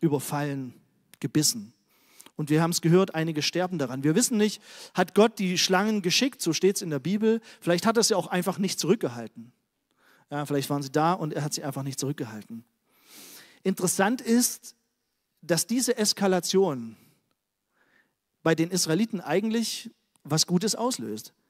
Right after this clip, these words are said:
Sie hat, hätten ja jetzt noch mehr Grund zum Lamentieren gehabt. Gesagt, "Oh, und jetzt kommt zu allem, kommen auch noch die Schlangen."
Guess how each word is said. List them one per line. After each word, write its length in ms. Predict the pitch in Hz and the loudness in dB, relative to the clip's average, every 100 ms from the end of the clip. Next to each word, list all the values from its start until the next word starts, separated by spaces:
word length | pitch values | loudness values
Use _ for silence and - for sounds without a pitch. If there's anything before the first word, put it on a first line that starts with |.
| _ _ _ _ _ | _ _ _ _ _
Sie 180 | - 175 | -2 2
hat, 120 | 214 | 2
hätten 300 | 196 214 247 | 2 0 2
ja 80 | 214 | 0
jetzt 340 | 175 202 226 190 | 4 2 2 0
noch 160 | 175 | 0
mehr 240 | 180 226 254 | 2 2 0
Grund 280 | - 233 233 | 2 2 4
zum 160 | 220 | 2
Lamentieren 460 | 196 196 190 262 277 | 2 0 -2 -2 -2
gehabt. 280 | 156 143 - - - | -4 -4 -10 -20 -2
Gesagt, 240 | 185 - | -2 0
"Oh, 400 | 240 240 220 214 202 | 4 6 8 8 6
und 80 | |
jetzt 160 | 196 185 | 2 2
kommt 200 | 208 196 | -2 0
zu 140 | 185 | -2
allem, 280 | - 190 190 | 2 2 2
kommen 160 | 180 180 | -2 -2
auch 80 | 165 | -2
noch 140 | 147 | -2
die 120 | 156 | -4
Schlangen." 440 | - 160 147 107 | -4 -6 -6 -10